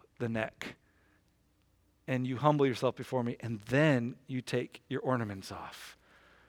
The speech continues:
You see, there's a bowing in the morning. There's a softness from the stiffness. There is an opening of the heart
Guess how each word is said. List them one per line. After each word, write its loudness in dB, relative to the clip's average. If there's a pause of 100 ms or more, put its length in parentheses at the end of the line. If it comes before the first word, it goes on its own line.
(460)
You -2
see, 6
there's 6
a 6
bowing 2 (920)
in 8
the 6
morning. 6 (640)
There's 8 (100)
a 4 (320)
softness 8 (580)
from 8
the 8
stiffness. 4 (560)
There 12
is 12
an 4 (160)
opening 12
of 10
the 12
heart 10